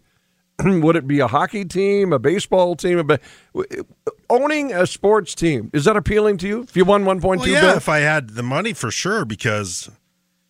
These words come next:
Speaker 2: well, you look at Red McCombs, it was out of the world in early nineteen ninety-eight when he, you know, when the Tom Clancy thing didn't work out.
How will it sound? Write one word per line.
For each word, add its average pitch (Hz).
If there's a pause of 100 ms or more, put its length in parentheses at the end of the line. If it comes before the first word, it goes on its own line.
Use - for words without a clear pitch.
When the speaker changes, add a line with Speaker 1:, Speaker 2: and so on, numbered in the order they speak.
(320)
Speaker 2:
well, 160
you 190
look 196
at 151 (420)
Red 180
McCombs, 143 (320)
it 139
was 127
out 160
of 160
the 135
world 113
in 95
early 123
nineteen 110
ninety-eight 101
when 95
he, 87 (800)
you 104
know, 98
when 95
the 92
Tom 170
Clancy 165
thing 156
didn't 147
work 131
out. 110